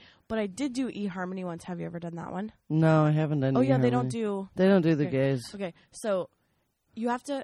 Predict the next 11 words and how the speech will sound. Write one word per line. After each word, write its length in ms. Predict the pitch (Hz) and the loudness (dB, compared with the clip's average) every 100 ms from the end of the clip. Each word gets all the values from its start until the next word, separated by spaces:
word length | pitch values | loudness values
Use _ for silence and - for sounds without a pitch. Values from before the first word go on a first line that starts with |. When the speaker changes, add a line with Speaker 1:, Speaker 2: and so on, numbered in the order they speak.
| - | -10
Speaker 1:
answer 460 | 202 196 - 233 226 | -10 -8 -8 -10 -8
all 140 | 190 190 | -8 -8
these, 220 | 202 185 | -8 -10
like, 160 | 175 170 | -12 -12
weird 320 | 185 185 180 | -10 -10 -10
personality 480 | 196 - 180 170 180 | -14 -10 -10 -8 -10
questions, 420 | 202 - 233 214 | -12 -12 -10 -10
and 100 | 190 | -10
it 120 | - | -10
takes 260 | 180 170 - - _ _ _ _ _ _ _ 185 | -12 -14 -16 -20 _ _ _ _ _ _ _ -8
days 300 | 190 165 | -6 -6